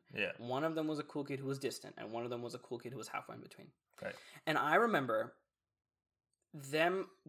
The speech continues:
Speaker 2: gossiping about the same guy, and I would give them advice. And
Speaker 1: Oh.
Speaker 2: I was like, "But," I,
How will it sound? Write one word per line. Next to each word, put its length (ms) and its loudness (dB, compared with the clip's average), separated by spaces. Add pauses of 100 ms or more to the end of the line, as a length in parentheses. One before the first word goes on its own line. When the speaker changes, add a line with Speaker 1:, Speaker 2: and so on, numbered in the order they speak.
(120)
Speaker 2:
gossiping 540 6
about 220 4
the 80 -4
same 800 2
guy, 340 4 (920)
and 180 -6
I 140 4
would 200 4
give 140 2
them 140 -4
advice. 540 0 (500)
And 140 -4
Speaker 1:
Oh. 40 -6
Speaker 2:
I 160 8
was 220 4
like, 320 4 (1080)
"But," 160 0 (280)
I, 160 6